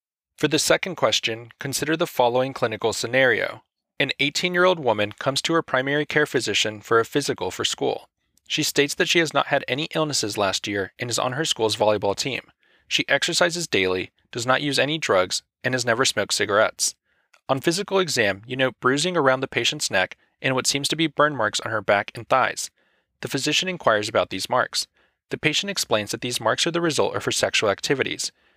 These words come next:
She states that in order for her to be aroused, she has to engage in acts such as hitting, choking, or anything else that she can think of. The physician learns that the patient lives with her boyfriend and that she is in a very committed relationship.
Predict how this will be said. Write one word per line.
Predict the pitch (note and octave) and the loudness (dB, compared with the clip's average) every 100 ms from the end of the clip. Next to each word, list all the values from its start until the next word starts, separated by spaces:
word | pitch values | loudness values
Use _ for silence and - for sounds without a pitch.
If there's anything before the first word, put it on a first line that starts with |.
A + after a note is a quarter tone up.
| _ | _
She | - D3+ | -4 -2
states | - C3+ C#3+ | 2 2 2
that | - | 2
in | F#3 D3+ | 2 2
order | A2+ A2+ | 2 2
for | - | 0
her | C3 | 0
to | A#2+ C#3+ | -2 0
be | D#3+ | 2
aroused, | C#3 G2+ G2 - - | 4 4 2 0 -4
she | - B2 | 0 2
has | B2 | 2
to | - | 2
engage | E3 C#3 A2 C#3+ | -2 0 0 -2
in | C#3+ - | -4 -2
acts | G2 - | -2 -2
such | G#2+ | -4
as | G2+ | -6
hitting, | - C3 C#3+ D#3 _ _ - | -2 0 0 -6 _ _ -2
choking, | - D#3+ - G2+ G2 _ _ | 2 2 0 -6 -8 _ _
or | B2+ - | 0 2
anything | D3+ D3+ F3 | 0 -2 -2
else | A#2+ G#2+ | 0 -2
that | - | -4
she | - A#2 | -10 -8
can | A2 | -4
think | G2+ C3+ | -2 0
of. | - - - - _ _ _ _ - | 0 -2 -6 -20 _ _ _ _ -2
The | |
physician | C3+ C#3 C3+ D3 G3 | 2 2 2 2 0
learns | D#3 A2+ G#2 | 2 0 0
that | A2 | -4
the | - | -2
patient | - C3 B2+ D#3 | -2 0 2 0
lives | A2 B2+ | 0 0
with | D#3+ | 0
her | E3+ D#3+ | -2 -2
boyfriend | D#3+ D#3+ - G#2+ G2 - | 0 0 0 -4 -4 -10
and | B2 | -4
that | B2 | 0
she | - | 2
is | B2+ | 0
in | B2+ | -2
a | A#2 | -2
very | G#2+ A2+ C3+ | 4 4 2
committed | - A2 G#2 G2 | -2 -2 0 2
relationship. | G2+ A2+ A#2 G2 - E2+ | 2 4 2 0 -4 -4